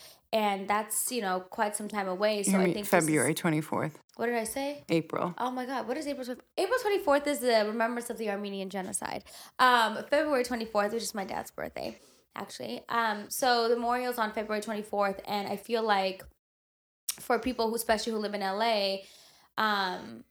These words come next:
Speaker 1: not discrediting anyone's feelings who don't live here, but I think for people who live in L A, it's just gonna be a constant reminder. It's on every bus, it's everywhere.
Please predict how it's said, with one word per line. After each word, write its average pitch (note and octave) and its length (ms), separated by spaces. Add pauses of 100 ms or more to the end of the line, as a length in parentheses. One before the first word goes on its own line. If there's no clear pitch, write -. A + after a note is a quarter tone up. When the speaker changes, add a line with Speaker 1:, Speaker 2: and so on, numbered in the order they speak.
(280)
Speaker 1:
not A3 300
discrediting F#3+ 520
anyone's F#3 320
feelings F#3 320
who G3+ 80
don't F#3 200
live F#3+ 160
here, F#3+ 160
but F#3+ 120
I - 20
think G3 160
for G3+ 80
people A3 260
who G3+ 100
live F#3+ 200
in G3 80
L F#3+ 180
A, F#3+ 180
it's F#3+ 100
just G3 140
gonna G3+ 120
be F#3+ 100
a F#3 60
constant G3 540
reminder. F#3+ 520
It's F#3 140
on F#3 120
every F3 340
bus, A#3 320
it's G3+ 220
everywhere. G3 720